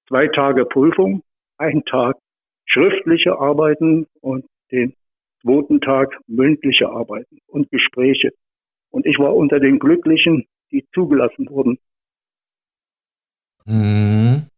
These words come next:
Speaker 2: Sie können dann gern weiter erzählen, ähm, jetzt anhand Ihres Lebens, Ihrer Biografie, Ihrer Autobiografie. Was, was ist
Speaker 1: Ja,
Speaker 2: danach
Speaker 1: die
Speaker 2: passiert? Die nächste
Speaker 1: Ingenieurschule-
Speaker 2: Episode?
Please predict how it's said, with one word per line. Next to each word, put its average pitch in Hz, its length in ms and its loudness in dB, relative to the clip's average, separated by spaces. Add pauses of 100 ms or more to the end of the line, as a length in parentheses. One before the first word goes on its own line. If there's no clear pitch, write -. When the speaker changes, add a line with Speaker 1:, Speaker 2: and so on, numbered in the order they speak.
(1400)
Speaker 2:
Sie 143 160 -12
können 170 160 2
dann 214 140 2
gern 202 240 2
weiter 185 340 0
erzählen, 220 600 0
ähm, 208 360 2
jetzt 202 400 -2
anhand 170 400 2
Ihres 165 320 0
Lebens, 170 460 2
Ihrer 156 280 0
Biografie, 160 460 -2
Ihrer 160 220 2
Autobiografie. 180 720 0 (1500)
Was, 131 200 -6
was 156 180 -2
ist - 120 -6
Speaker 1:
Ja, 165 80 2
Speaker 2:
danach 143 180 2
Speaker 1:
die - 60 -12
Speaker 2:
passiert? 208 320 2
Die 143 60 2
nächste 156 340 4
Speaker 1:
Ingenieurschule- 180 60 2
Speaker 2:
Episode? 180 440 2